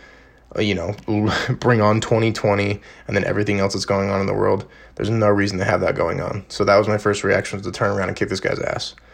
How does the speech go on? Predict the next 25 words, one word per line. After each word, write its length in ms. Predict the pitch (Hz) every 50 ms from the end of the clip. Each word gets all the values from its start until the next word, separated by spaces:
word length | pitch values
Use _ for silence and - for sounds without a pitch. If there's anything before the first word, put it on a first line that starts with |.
| - - - - - - _ _ -
But 140 | 107 107
for 160 | 104 - 117 110
me, 260 | 110 113 117 113 113
you 200 | 113 110 113 104
know, 100 | 101 101
I 140 | 104 95 80
always 240 | 92 104 107 104
take 180 | - - 110 -
a 40 | 110
step 280 | - - 98 92 -
back. 300 | - 98 98 98 107 -
I 20 | 98
always 160 | 95 101 104
tell 160 | - - 104
people, 240 | - 107 98 - 92
"Take 180 | - 110 101 -
ten 200 | - 120 110 101
seconds 340 | - 104 104 - 101 98
before 260 | - - 95 - 104 104
you 140 | 101 101
react 280 | 101 98 95 98 - -
to 60 | -
something 280 | - - 104 - - -
like 180 | - 107 -
that 320 | - 50 53 52 - -